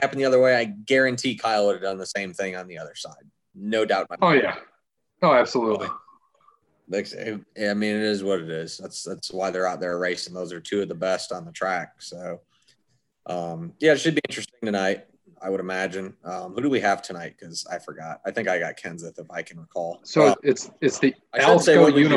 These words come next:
Speaker 2: Uniforms five hundred.
Speaker 1: Yeah, what did we do Sunday night? Actually, I should go back
Speaker 2: Yeah,
Speaker 1: and
Speaker 2: I'll
Speaker 1: look.
Speaker 2: start with that. So, um, Brandon did the worst. He had Kenseth, twenty-sixth.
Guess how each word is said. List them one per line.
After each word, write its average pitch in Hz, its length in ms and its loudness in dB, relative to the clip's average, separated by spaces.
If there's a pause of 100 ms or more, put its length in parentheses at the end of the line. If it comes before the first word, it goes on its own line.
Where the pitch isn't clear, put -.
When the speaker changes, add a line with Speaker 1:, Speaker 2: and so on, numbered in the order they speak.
(140)
Speaker 2:
Uniforms 123 240 0
five 113 280 4
hundred. 104 280 0 (520)
Speaker 1:
Yeah, 92 180 0
what 131 140 6
did 180 60 0
we 180 120 6
do 131 140 2
Sunday 95 400 -2
night? 82 280 -10
Actually, 90 360 -8
I 87 60 -10
should 85 360 -8 (720)
go 90 120 -6
back 92 120 -4
Speaker 2:
Yeah, 208 80 8
Speaker 1:
and 139 60 6
Speaker 2:
I'll 139 80 8
Speaker 1:
look. - 60 4
Speaker 2:
start 185 240 6
with 160 120 4
that. 135 260 6
So, 131 520 4
um, 120 400 4 (600)
Brandon 160 480 6
did 147 160 4
the 156 80 6
worst. 127 400 4
He 143 60 6
had 147 180 6
Kenseth, 139 720 2
twenty-sixth. 127 760 2